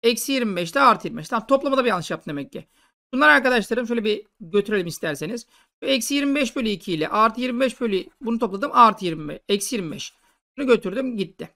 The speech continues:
Sonra şu kırmızıları bir gönderelim. Burada bir işlem yapalım. Burası yirmi yedi olsun. On çıksın, on yedi olsun.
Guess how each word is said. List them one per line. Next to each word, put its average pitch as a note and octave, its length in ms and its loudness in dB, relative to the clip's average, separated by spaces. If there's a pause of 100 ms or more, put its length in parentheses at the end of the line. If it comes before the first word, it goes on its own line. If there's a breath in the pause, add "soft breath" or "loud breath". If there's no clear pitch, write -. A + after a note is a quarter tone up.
(440)
Sonra D4 440 4 (160)
şu - 220 -20
kırmızıları F#3 340 -4
bir E3 60 -8
gönderelim. E3 600 -4 (1500 soft breath)
Burada A#3 140 0
bir C4 60 0
işlem B3 220 0
yapalım. E3+ 400 -4 (640)
Burası C4+ 500 0
yirmi A3 420 0
yedi A#3 200 6
olsun. G#3+ 460 0 (320)
On A3+ 180 0
çıksın, A#3+ 540 -6
on G#3+ 140 -2
yedi G3 220 -2
olsun. D3 440 -10